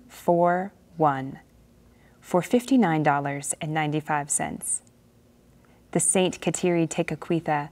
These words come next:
fine pewter statue is item number nine nine four seven four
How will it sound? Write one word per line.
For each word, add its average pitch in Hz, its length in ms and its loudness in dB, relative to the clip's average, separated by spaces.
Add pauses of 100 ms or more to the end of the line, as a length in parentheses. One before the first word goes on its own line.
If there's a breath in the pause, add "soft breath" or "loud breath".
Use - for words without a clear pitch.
(180)
fine 156 480 0
pewter 247 360 0
statue 165 600 0 (840 soft breath)
is 180 220 2
item 170 320 2
number 151 460 -4 (360)
nine 190 580 0 (220)
nine 170 680 0
four 143 600 -2 (260)
seven 151 580 2 (140)
four 131 580 -4